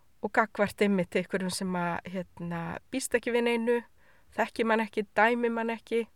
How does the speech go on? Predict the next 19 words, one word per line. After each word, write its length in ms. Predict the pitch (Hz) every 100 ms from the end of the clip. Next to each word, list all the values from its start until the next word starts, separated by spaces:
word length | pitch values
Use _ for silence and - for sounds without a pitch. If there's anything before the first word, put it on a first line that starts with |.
| - - - - - -
og, 320 | 202 196 196
hérna, 920 | 185 208 - - 202 196 196 190 196 -
og, 340 | 196 190 185 185
eh, 320 | 190 190 185 -
og 120 | 208
er 80 | 220
ekkit 260 | 208 220
endilega 420 | 233 277 294 240 220
með 300 | 233 226 220
einhverja 460 | 220 214 233 254
agendu 480 | - 208 202 - 196
til 180 | - 202
þess 200 | 202 -
að 240 | 190 190 - - - - -
hjálpa 260 | 226 - 208
manni 260 | 202 202 196
eða, 480 | 190 185 180 - 202
hérna, 420 | 208 - 196 202 -
<laughs> 140 | -